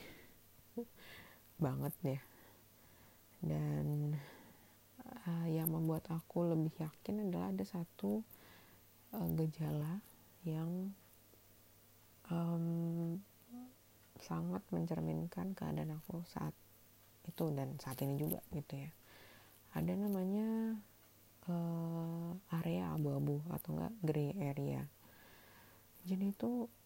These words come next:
penderita ini tuh, dan aku ya secara pribadi yang ngalamin, aku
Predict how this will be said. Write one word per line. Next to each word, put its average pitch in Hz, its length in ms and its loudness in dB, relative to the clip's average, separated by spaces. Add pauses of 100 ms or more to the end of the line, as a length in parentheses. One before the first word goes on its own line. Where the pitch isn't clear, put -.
(880)
penderita 165 880 0 (720)
ini 180 240 2
tuh, 240 240 0 (320)
dan 156 320 0 (160)
aku 170 320 2
ya 156 160 -2
secara 151 240 -4
pribadi 147 560 0
yang 151 160 0
ngalamin, 147 480 0 (1120)
aku 185 240 -4